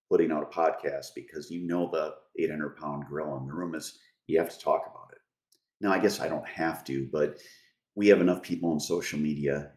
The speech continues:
and I have enough friends and, and coworkers and, uh, and, and sponsors and different people that listen,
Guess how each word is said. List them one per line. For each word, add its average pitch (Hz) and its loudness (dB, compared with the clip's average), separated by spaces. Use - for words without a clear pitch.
and 78 -10
I 78 -4
have 73 -4
enough 69 -8
friends 78 -2
and, 67 -6
and 71 -8
coworkers 78 2
and, 67 -6
uh, 57 -4
and, 57 -16
and 65 -20
sponsors 80 0
and 65 -8
different 82 -4
people 73 -4
that - -6
listen, - -2